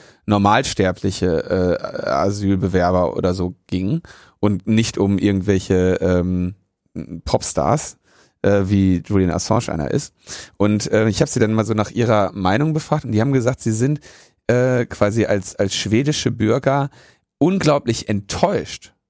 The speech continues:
und verärgert über Julian Assange, weil die unglaublich stolz waren, dass er da in ihrem, in ihr Land damals ja eigentlich geflüchtet ist. Ja, also der hat sich ja in Schweden aufgehalten,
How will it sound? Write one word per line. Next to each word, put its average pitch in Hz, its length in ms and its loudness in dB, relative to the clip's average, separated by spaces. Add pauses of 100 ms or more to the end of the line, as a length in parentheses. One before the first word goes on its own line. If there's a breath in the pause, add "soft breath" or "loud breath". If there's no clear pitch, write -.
(460)
und 110 120 -2
verärgert 139 560 0
über 101 200 -2
Julian 90 260 -2
Assange, 95 400 -4
weil 107 100 2
die 104 120 0
unglaublich 160 540 0
stolz 110 520 0
waren, 104 260 0
dass - 180 -2
er 113 140 0
da 110 80 2
in 107 120 -2
ihrem, 131 440 0
in 110 140 -2
ihr 110 180 2
Land 117 380 0
damals 120 320 0
ja - 100 -2
eigentlich 117 400 -2
geflüchtet - 560 -2
ist. - 160 -16
Ja, - 60 -4
also 123 180 -2
der - 80 0
hat 214 140 -2
sich 104 140 -6
ja 92 60 2
in 85 120 -2
Schweden 127 360 0
aufgehalten, 120 760 -2